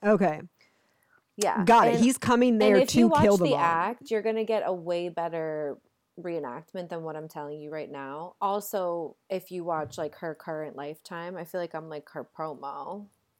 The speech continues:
Speaker 2: but I really
Speaker 1: Yeah.
Speaker 2: am. I'm a G-, I'm a G R B advocate. So
Speaker 1: Yeah, so, yeah, keep going. I'm, I'm hooked. I wanna
Speaker 2: S-
Speaker 1: keep hearing more.
Speaker 2: Yeah, so they, one night, the boyfriend, Nick, goes in when,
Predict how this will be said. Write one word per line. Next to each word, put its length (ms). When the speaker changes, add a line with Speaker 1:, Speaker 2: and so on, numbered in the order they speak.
Speaker 2:
but 320
I 140
really 160
Speaker 1:
Yeah. 400
Speaker 2:
am. 100
I'm 160
a 60
G-, 180
I'm 160
a 60
G 200
R 140
B 180
advocate. 680
So 640
Speaker 1:
Yeah, 480
so, 300
yeah, 220
keep 200
going. 280
I'm, 160
I'm 160
hooked. 400
I 100
wanna 200
Speaker 2:
S- 100
Speaker 1:
keep 140
hearing 300
more. 300
Speaker 2:
Yeah, 320
so 720
they, 540
one 340
night, 480
the 260
boyfriend, 600
Nick, 380
goes 420
in 560
when, 640